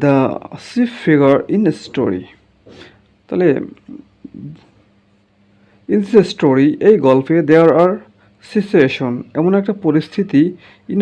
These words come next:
which character, এখানে যে চরিত্র who is the chief figure in the story, অর্থাৎ এখানে যে মূল চরিত্রটা নিয়ে একটা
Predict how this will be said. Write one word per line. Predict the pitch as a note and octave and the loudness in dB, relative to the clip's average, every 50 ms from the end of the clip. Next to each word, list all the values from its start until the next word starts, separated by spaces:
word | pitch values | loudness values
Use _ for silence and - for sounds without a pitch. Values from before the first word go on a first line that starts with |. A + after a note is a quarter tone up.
| G3 E3 | 0 0
which | G#3 A3+ G#3+ - - - | 0 -2 -2 -4 -4 -2
character, | C#3+ C3 C3+ C#3 C#3 - - B2 A#2+ C3+ D#3+ F3 - _ _ _ _ _ - - | 0 0 0 0 -2 -4 -4 -2 -2 -2 -4 -8 -10 _ _ _ _ _ -8 -6
এখানে | F3+ - G3+ G3 D#3+ C3+ C3+ C3 | -4 0 0 2 2 2 2 0
যে | C#3+ C#3 - - - | -2 -6 -4 0 4
চরিত্র | G#3 G#3+ G#3 G3+ G#3 G#3 - C#3 C3+ B2 - - - _ _ _ _ _ _ _ | 4 6 6 4 0 -2 -2 -2 0 0 -2 -6 -12 _ _ _ _ _ _ _
who | - - G3 G#3 G#3+ A3 A3 A3+ | -2 0 2 2 4 4 2 2
is | A3+ A3 A3 - - - B2 | 2 0 -2 -6 -10 -2 0
the | C3+ C3 C3 C3+ - - | 2 2 2 0 -4 -10
chief | - - A3+ A3+ A3+ A3 - - - - | -6 -2 0 0 0 0 -4 -12 -10 -2
figure | - D#3+ D3 D3 C#3+ C#3+ - - - | 0 2 4 4 4 2 2 0 -2
in | D#3 C#3+ | -2 -2
the | D3 C#3+ - | -2 -4 -4
story, | - - C3 A2+ A#2 C#3+ - - - - - _ - - | -6 -4 -4 -2 -4 -6 -8 -14 -20 -20 -20 _ -10 -8
অর্থাৎ | - - G3+ G3+ G3+ G3+ - _ _ _ - D3+ | -4 0 0 0 -2 -2 -10 _ _ _ -8 -6
এখানে | D3+ - F#3 F#3 F#3+ G3 F#3+ F#3+ - - - | -4 -2 2 4 4 4 4 2 -2 -8 -2
যে | D#3 D#3+ D3+ C#3+ C#3+ | -2 0 0 0 0
মূল | D3+ F3 G3+ A3 G#3 G#3+ - | 2 2 2 0 0 -2 0
চরিত্রটা | D#3+ D3 C#3+ D3 D3 - E3 D#3 E3+ F3 | 2 2 2 0 -2 -4 -6 -4 -2 0
নিয়ে | F3+ F#3+ F#3+ F#3 | 0 0 0 -2
একটা | F#3+ - - | -4 -6 -10